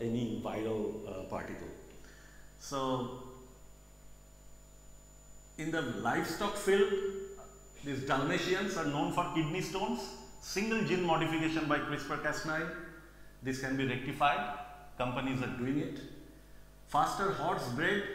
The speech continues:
there are companies which, uh, uh,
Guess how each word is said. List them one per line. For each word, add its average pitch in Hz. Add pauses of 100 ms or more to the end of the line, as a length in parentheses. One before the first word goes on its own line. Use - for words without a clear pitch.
(580)
there 139
are 160
companies 170 (180)
which, -
uh, 123
uh, 117